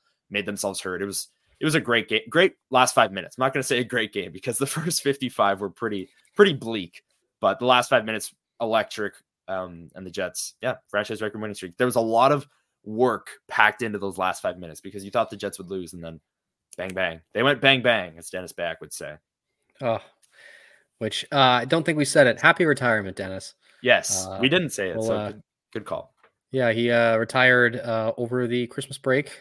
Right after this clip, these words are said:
Speaker 2: uh, after he finished up on, uh, his Group B, uh, assignment for T S N at the World Juniors. So, uh, yeah, he called a lot of incredible moments over the, the years that he was
Speaker 1: Yeah.
Speaker 2: with, uh, the Jets. So, you know, happy
Speaker 1: Absolute
Speaker 2: retirement.
Speaker 1: legend.
Speaker 2: I'm sure we'll see him someplace at some point.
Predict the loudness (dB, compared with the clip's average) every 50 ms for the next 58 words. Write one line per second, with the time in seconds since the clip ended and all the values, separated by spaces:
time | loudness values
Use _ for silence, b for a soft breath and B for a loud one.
0 | -16 -12 -8 -8 -6 -2 -2 -2 -2 -2 -6 -6 -6 -6 -8 -6 -6 -6 -4 -4
1 | -4 -2 -2 -2 -2 -2 -4 -4 -2 -2 -2 -2 -2 -4 -4 -4 -4 -4 -4 -6
2 | -6 -6 -6 -4 -2 -2 -2 -4 -4 -2 -2 0 0 0 0 -2 -4 -4 _ B
3 | B B B B B B B B -6 -2 0 0 0 -2 -2 -2 -2 0 2 2
4 | 2 0 -2 -4 -6 -6 -4 0 2 4 4 4 2 0 0 0 0 0 0 -2
5 | -4 -4 -4 -4 -2 0 0 0 2 2 2 4 2 0 0 -2 -2 0 2 2
6 | 4 4 2 2 0 -2 b b b b b b b b b -4 -2 -2 -2 -2
7 | -4 -2 2 4 4 4 4 2 4 4 6 6 4 0 -2 -6 -16 -18 -20 _
8 | -8 -6 -6 -2 0 2 2 4 2 2 2 2 2 2 2 0 -2 -4 -4 -4
9 | -2 0 -2 -2 -2 _ _ _ -10 -8 -6 -4 -2 -2 -4 -4 -4 -4 -4 -4
10 | -6 -6 -6 -4 -4 -4 -4 -6 -6 0 0 2 2 2 0 -2 -2 0 2 2
11 | 2 2 0 -8 -4 -4 -4 -4 -4 _ b b b b b b b b -14 -8
12 | -6 -6 0 2 2 4 4 4 4 4 6 6 6 6 6 6 4 2 0 -2
13 | -4 -8 -12 -12 -8 -8 -8 -6 -4 2 2 4 4 4 4 2 2 2 0 0
14 | 0 -2 -4 -4 -2 -2 -2 -4 -4 -4 -4 -4 -4 -4 -10 -12 -10 -10 -10 -12
15 | -12 -16 -18 -18